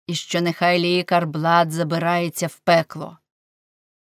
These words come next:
Проте пірати запевнили Істерлінга, що вони відправлять його самого в пекло, і то швидко, якщо він не послухається.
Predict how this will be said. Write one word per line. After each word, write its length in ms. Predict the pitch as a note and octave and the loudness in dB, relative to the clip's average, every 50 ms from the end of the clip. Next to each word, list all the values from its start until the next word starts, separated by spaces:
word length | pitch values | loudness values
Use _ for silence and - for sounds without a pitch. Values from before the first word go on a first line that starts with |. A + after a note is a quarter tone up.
| _ _ _ _ - | _ _ _ _ -4
Проте 340 | - F#3+ A#3+ A#3+ F#4 G4 | 0 0 2 4 2 2
пірати 420 | G4 - F#4+ F#4 F#4+ G4 F#4+ F4 D#4+ | 4 4 4 4 4 2 2 0 0
запевнили 680 | D4+ D#4+ D4+ - D#4+ D#4+ D#4 C#4+ C4 A3+ G#3 G3+ G3 | 2 2 2 4 4 4 6 6 6 4 4 4 4
Істерлінга, 800 | F#3 F#3+ - - - G3 F3+ F3+ F3+ F#3+ G#3+ A3 A#3 A3 A3+ A3 | 2 2 0 0 2 2 2 2 2 2 2 2 2 2 0 0
що 300 | G#3+ - - - - E3+ | 0 -2 -6 -4 -4 -2
вони 440 | D#3+ E3+ E3 D#3+ E3 F3 F3+ F#3 F#3+ | 0 0 2 2 2 2 2 2 2
відправлять 720 | F#3+ G3+ G3 _ - F#3+ G3 G3+ G#3 G3+ G3+ G#3 G3+ - G#3 | 2 0 -2 _ 0 2 4 4 4 4 2 -2 -4 -2 -4
його 200 | G#3 G#3+ A3 G#3 | -4 -2 -2 -2
самого 440 | - B3+ C4 D4 E4+ E4 G#3+ E3 | 0 0 2 2 2 0 -2 -4
в 80 | D#3+ - | -6 -8
пекло, 560 | _ - F3 E3+ E3+ - - D#3 D#3+ C#3 - _ _ _ _ _ | _ -4 -4 -4 -4 -6 -10 -10 -10 -10 -12 _ _ _ _ _
і 120 | - C3+ D#3+ | -10 -10 -4
то 200 | - F3+ F#3+ G#3+ | 0 0 0 0
швидко, 540 | - - A#3 A3+ B3+ C4+ C4 - - D4+ D4+ | 0 -2 -2 0 0 0 -2 0 0 2 2
якщо 380 | C#4 A#3 - - - - E3+ | 2 0 0 -4 -4 -4 -2
він 280 | D3 D3+ D#3+ E3 F3+ F#3+ | -2 0 0 0 2 0
не 80 | G3+ | 0
послухається. 880 | G3 - - - - A3+ D#4 - - D#3 C#3+ C3+ - - - - - | -2 -4 -8 -6 -6 -8 -8 -8 -8 -10 -10 -10 -12 -14 -14 -14 -16